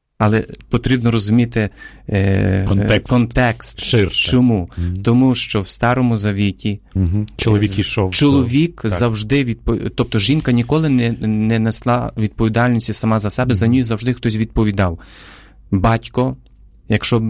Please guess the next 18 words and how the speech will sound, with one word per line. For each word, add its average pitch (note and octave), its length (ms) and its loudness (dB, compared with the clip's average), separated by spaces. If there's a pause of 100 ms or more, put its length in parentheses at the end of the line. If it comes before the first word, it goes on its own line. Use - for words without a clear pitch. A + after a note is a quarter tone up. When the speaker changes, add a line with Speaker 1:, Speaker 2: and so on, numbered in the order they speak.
(140)
Speaker 1:
не G#2+ 160 4
було A2 240 2
батька, B2 360 -2
то - 160 -4
брат, G#2 440 0
якщо G#2+ 260 -2
не G#2+ 120 2
було A2 220 2
брата, A#2+ 380 0
то - 180 -2
вуйко. A2 540 0 (220)
Тобто A#2 280 -2
хтось, - 380 -2
е, G#2 300 0
з G#2 160 0
чоловіків A#2 720 0
їхньої B2 500 2
родини A2+ 520 0